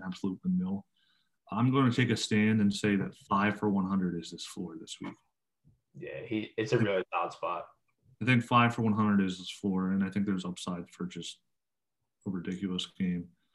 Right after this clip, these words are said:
Speaker 1: So, yeah, there, it's not a true windmill 'cause of, 'cause of the ownership, but, um, <laughs> it's just a s-, the spot of spots, man. Uh, I just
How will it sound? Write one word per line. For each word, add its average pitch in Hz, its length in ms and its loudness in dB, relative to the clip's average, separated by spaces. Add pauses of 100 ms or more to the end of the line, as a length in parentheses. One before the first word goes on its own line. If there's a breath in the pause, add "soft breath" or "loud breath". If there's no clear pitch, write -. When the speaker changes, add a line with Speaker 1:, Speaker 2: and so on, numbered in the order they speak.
(960 soft breath)
Speaker 1:
So, - 120 -2
yeah, 107 280 4
there, 131 180 2
it's 143 380 2
not 165 140 4
a 131 60 2
true 147 240 6
windmill 139 320 6
'cause 120 160 2
of, 104 260 -6
'cause 107 180 -2
of 98 60 -2
the 104 140 4
ownership, 107 500 0
but, 101 160 -2
um, 90 380 -2 (560)
<laughs> - 800 -12
it's 127 200 4
just - 200 0
a - 20 -6
s-, - 280 -6 (380)
the 117 80 -4
spot 92 360 0
of 90 80 -10
spots, - 440 -14
man. 98 380 -2
Uh, 98 100 -10 (100)
I 101 80 -8
just 95 120 -6